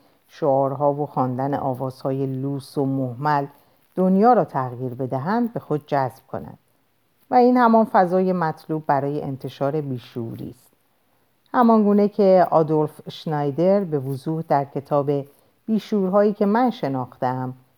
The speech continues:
یادآوری می‌کند، در حقیقت هیتلر در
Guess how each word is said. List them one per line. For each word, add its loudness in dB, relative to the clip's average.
یادآوری 0
می‌کند، -2
در 6
حقیقت 4
هیتلر 4
در 2